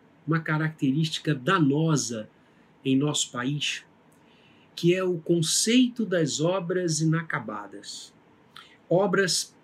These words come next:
paralisadas, obras realizadas pelo poder público, quase sempre tendo-o como protagonista nas esferas municipais, estaduais e federal.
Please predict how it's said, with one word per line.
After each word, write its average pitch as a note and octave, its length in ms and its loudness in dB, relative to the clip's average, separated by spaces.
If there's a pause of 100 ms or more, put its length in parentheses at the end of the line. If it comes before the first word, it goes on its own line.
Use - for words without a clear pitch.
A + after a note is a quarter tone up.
(120)
paralisadas, B2+ 1080 -2 (540)
obras G#3 380 4
realizadas E3+ 840 0
pelo E3 300 -2
poder C#3+ 400 -2
público, G3+ 520 2
quase D#3+ 300 0
sempre F3 520 0
tendo-o F3 540 2
como D3 320 -2
protagonista C#3+ 880 -2 (260)
nas D#3+ 220 2
esferas E3+ 680 0 (140)
municipais, E3 960 2
estaduais D3 840 0
e D3 40 -8
federal. D3 580 -2